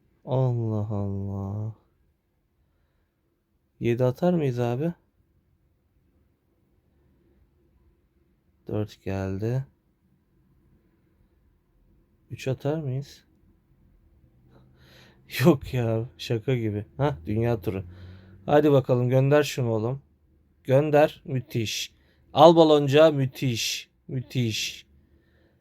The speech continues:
Ver iki katı. İki yüz otuz iki em. Çok güzel.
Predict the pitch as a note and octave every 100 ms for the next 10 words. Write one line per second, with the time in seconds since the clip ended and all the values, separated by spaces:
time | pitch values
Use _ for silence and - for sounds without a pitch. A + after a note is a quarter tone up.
0 | _ C#3 D3 C#3+ D3 D3 C3+ D3+ E3 E3+
1 | - - G#2+ G#2 G#2+ - A2+ - B2 A#2
2 | C3+ C3+ - G#2+ - G#2+ A2 B2